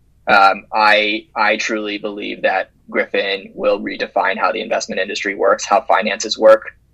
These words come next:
Um, everything that you deal with money, everything that you deal with brands, the hope is, is that that's all in who we are.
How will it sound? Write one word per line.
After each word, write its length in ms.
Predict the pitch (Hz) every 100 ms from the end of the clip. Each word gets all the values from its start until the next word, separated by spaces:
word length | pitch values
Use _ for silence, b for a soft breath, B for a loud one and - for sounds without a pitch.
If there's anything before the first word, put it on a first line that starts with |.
| _ -
Um, 260 | 101 101
everything 400 | 107 107 107 110
that 140 | 107 107
you 100 | 107
deal 140 | 104
with 140 | 104 -
money, 220 | 101 101
everything 300 | 98 110 107
that 120 | 98
you 80 | 104
deal 160 | 98 101
with 160 | -
brands, 440 | - 98 101 107 -
the 80 | 110
hope 200 | 113 101
is, 140 | 110
is 80 | 107
that 160 | 98 -
that's 220 | 101 -
all 220 | 101 98
in 120 | 110 _ -
who 80 |
we 160 | 107 95
are. 260 | - -